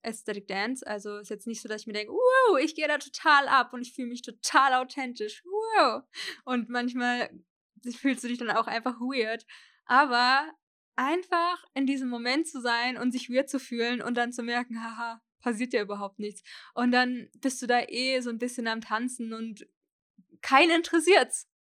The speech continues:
Keine Sau interessiert sich für dich und es ist einfach nur dein eigener Struggle in deinem Kopf und, ah, macht das alles so, so groß.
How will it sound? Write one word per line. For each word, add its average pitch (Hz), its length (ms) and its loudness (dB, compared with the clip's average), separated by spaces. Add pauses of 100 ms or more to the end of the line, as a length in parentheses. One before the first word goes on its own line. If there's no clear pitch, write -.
(100)
Keine 294 500 4
Sau 269 340 2
interessiert 254 460 -6
sich 240 240 -6
für 226 80 -12
dich 233 440 -10
und 220 300 -6
es 226 120 -6
ist 226 120 -12
einfach 226 280 -2
nur 226 440 -6 (180)
dein 233 160 -2
eigener 220 300 -6
Struggle 226 460 -4
in 214 80 -10
deinem 214 180 -8
Kopf - 360 2
und, 214 480 -12
ah, 240 200 -6 (320)
macht 240 220 -2
das - 80 -14
alles 240 300 0
so, 311 180 0
so 277 140 -2
groß. 233 400 -6